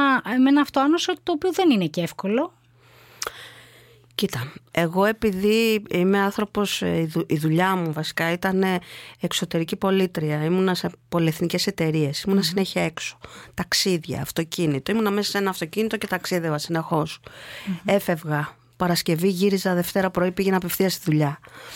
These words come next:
Speaker 2: Όταν έμαθα το δύο χιλιάδες δεκατρία στα σαράντα δύο μου ότι πάσχω από σκλήρυνση, αυτό με,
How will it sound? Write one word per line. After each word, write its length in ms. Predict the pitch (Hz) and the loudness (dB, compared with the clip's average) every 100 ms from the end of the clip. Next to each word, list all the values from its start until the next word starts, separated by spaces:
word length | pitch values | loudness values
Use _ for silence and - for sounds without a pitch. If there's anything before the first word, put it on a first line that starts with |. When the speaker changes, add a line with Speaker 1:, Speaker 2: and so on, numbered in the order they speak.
| - - - | -12 -12 -6
Speaker 2:
Όταν 320 | - 170 226 | -2 0 2
έμαθα 560 | 226 233 233 226 202 175 | 2 2 2 2 2 0
το 120 | - 165 | 0 0
δύο 160 | 185 | 0
χιλιάδες 240 | 202 214 214 | 2 0 0
δεκατρία 480 | 220 175 180 196 | -2 -2 0 0
στα 120 | 214 202 | 0 -2
σαράντα 420 | 190 175 165 156 | -2 0 2 2
δύο 340 | 170 208 180 | 4 4 4
μου 300 | 151 143 147 - - - - - | 2 0 -2 -10 -20 -20 -20 -4
ότι 600 | 165 160 170 160 156 151 - | -4 -2 0 2 2 0 -2
πάσχω 360 | 170 175 - | -2 -2 -2
από 140 | 220 190 | -2 -2
σκλήρυνση, 840 | - 180 165 156 151 - 156 175 226 - - - - - | -2 0 2 2 0 0 0 0 0 -6 -20 -18 -16 -8
αυτό 400 | 170 - - 220 | -8 -2 0 2
με, 180 | 240 | 4